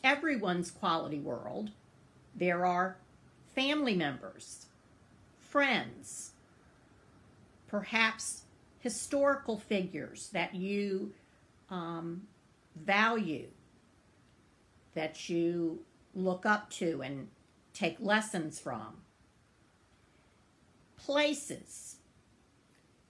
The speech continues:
For many of us, it would be our home. For others, the beach. For others, the mountains. For others, perhaps a particular country. Maybe a country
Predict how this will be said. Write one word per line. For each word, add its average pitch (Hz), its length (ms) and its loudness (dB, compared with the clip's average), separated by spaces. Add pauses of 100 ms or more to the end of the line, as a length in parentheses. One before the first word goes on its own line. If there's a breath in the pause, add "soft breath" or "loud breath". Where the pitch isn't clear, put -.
(1080)
For 202 100 0
many 226 360 4
of 226 100 0
us, 247 320 2
it - 100 -6
would 208 200 0
be 214 160 2
our 220 140 2
home. 220 560 -2 (720)
For 208 200 -4
others, 240 460 2
the 247 100 4
beach. - 760 -4 (1000)
For 190 180 -2
others, 226 360 2
the 254 100 0
mountains. - 960 -2 (560)
For 185 220 -4
others, 220 400 2
perhaps 233 680 0
a 247 60 -2
particular 240 720 -4 (220)
country. 254 800 -4 (760 soft breath)
Maybe 208 600 0 (460)
a 214 80 0
country 226 720 -2